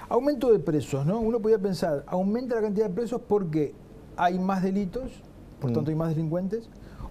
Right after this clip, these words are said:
Speaker 1: o porque la policía se hizo más eficiente, ¿no? Entre otras cosas, uno podría pensar que esa es una de las vuel-, de la, de
Speaker 2: ¿O por qué la policía y por qué no la fiscalía? Porque a mí me da gracia porque siempre que los
Speaker 1: Está
Speaker 2: números no
Speaker 1: bien,
Speaker 2: dan,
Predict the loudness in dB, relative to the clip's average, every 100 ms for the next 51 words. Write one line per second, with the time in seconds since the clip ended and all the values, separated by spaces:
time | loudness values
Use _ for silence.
0 | 0 0 2 0 2 2 0 2 0 0
1 | -6 -20 -20 -20 -16 0 0 2 0 -2
2 | -2 -2 -4 -4 -4 -4 -10 -20 -20 -16
3 | -8 -8 -10 -10 -6 -4 -2 -2 -2 -4
4 | -4 -4 -2 0 0 -2 -4 -2 -4 -4
5 | -8 -12 -18 -18 -14 -8 -4 -2 -2 -2
6 | 0 2 0 0 0 0 -2 -4 -4 -8
7 | -8 -10 -12 -8 -2 0 2 2 0 0
8 | 0 2 2 2 0 -2 -2 0 0 0
9 | 0 2 4 4 4 4 0 0 -2 0
10 | 2 2 2 4 6 6 6 6 6 6